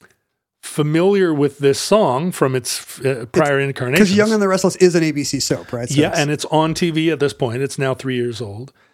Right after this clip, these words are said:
Speaker 1: Uh, they score this montage of all of Nadia's greatest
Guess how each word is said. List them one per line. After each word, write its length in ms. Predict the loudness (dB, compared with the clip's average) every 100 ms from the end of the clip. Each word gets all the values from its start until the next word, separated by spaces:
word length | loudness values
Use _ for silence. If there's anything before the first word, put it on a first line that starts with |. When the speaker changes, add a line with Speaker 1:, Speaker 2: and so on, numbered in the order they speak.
| _ _ _ -4
Speaker 1:
Uh, 200 | 0 0
they 240 | 0 0 0
score 960 | -4 -6 0 4 4 2 0 -2 -6 -4
this 460 | -2 0 -2 -10
montage 1000 | -6 0 2 2 -2 -4 -8 -10 -10 -12 -14 _ -4
of 180 | 0 2
all 220 | 2 2
of 100 | 0
Nadia's 540 | 0 0 0 -2 -4
greatest 520 | -2 0 0 -2 -4